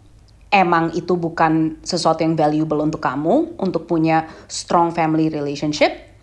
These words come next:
that's a different story juga. Itu beda lagi nanti kalkulasinya.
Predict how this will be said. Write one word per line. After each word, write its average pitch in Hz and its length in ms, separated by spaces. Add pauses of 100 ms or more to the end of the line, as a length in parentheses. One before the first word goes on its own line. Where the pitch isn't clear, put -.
(720)
that's 208 240
a 208 80
different 208 320
story 208 320
juga. 277 560 (240)
Itu 214 240
beda 220 320
lagi 302 320
nanti 247 400
kalkulasinya. 175 960